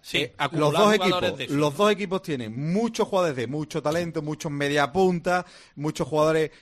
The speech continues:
Speaker 2: que llaman mucho la atención, y cada entrenador que llega al Betis o al Celta de Vigo tiene la misma tendencia, ponerlos todos. Y al final el equipo está roto permanentemente. O sea, esto es, eh,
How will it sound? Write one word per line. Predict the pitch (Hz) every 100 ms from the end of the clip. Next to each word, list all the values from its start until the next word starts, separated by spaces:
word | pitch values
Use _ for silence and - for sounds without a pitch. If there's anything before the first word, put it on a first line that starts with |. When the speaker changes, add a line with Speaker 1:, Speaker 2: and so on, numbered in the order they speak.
| _
Speaker 2:
que | - 143
llaman | 156 160
mucho | 165 170
la | 165
atención, | 175 214 214
y | 147
cada | - 143
entrenador | 139 135 143 202
que | 208
llega | 180 139
al | 131
Betis | 123 113 104 92 - _
o | - 156
al | 135 123
Celta | 196 196
de | 180
Vigo | 202 185
tiene | 202 214 196
la | 156
misma | 160 214 196 202 202
tendencia, | 196 175 139 92 98 90 - _ _ _ _
ponerlos | 165 151 190 196
todos. | - 104 90 90 - _ -
Y |
al | 131
final | 107 107
el | 127
equipo | 123 143
está | -
roto | 123 147 160
permanentemente. | 139 120 123 147 170 151 104
O | 101
sea, | 127 - - - -
esto | 139 190
es, | 160 -
eh, | 147 147